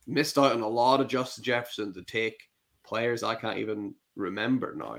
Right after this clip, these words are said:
who they were whenever they were coming out. But yeah, a lot of times people passed up on Justin Jefferson. I certainly have. And then taking Zach Wilson over, I can't exactly remember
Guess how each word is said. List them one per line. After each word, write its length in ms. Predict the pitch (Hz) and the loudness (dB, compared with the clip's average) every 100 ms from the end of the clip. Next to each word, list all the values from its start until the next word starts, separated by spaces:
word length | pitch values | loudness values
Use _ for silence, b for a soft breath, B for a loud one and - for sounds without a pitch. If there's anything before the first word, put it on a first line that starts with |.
| - | -6
who 160 | 127 123 | -4 -2
they 160 | 131 135 | 4 4
were 240 | 104 82 | 4 -2
whenever 220 | 87 104 | -4 -6
they 80 | 95 | -6
were 80 | 101 | -4
coming 260 | - 101 | -4 -4
out. 160 | 90 - - | -6 -8 -6
But 160 | - | -2
yeah, 160 | 98 - - b b b b - | -2 -2 -10 b b b b 0
a 40 | |
lot 180 | 123 127 | 6 6
of 80 | 131 | 6
times 240 | 131 131 | 6 4
people 220 | - 117 110 | 4 0 0
passed 320 | 117 110 - | 2 4 2
up 140 | 110 | -2
on 80 | 104 | -2
Justin 260 | 107 - - | -4 -6 -4
Jefferson. 380 | 101 - - | -4 -4 -4
I 80 | 104 | -2
certainly 340 | - - 95 101 | -2 -4 -6 -2
have. 200 | 98 95 | 0 0
And 100 | 98 | -2
then 200 | 95 95 - _ _ _ _ _ _ _ _ - | -6 -6 -10 _ _ _ _ _ _ _ _ 2
taking 340 | - 117 117 | 6 6 6
Zach 320 | 110 107 110 | 0 2 2
Wilson 300 | 113 110 104 | 4 2 2
over, 180 | 107 104 | 2 2
I 80 | 98 | 0
can't 280 | - 120 110 | 0 2 2
exactly 480 | 107 98 113 107 110 | 0 -2 -2 0 0
remember 280 | 110 104 | 0 0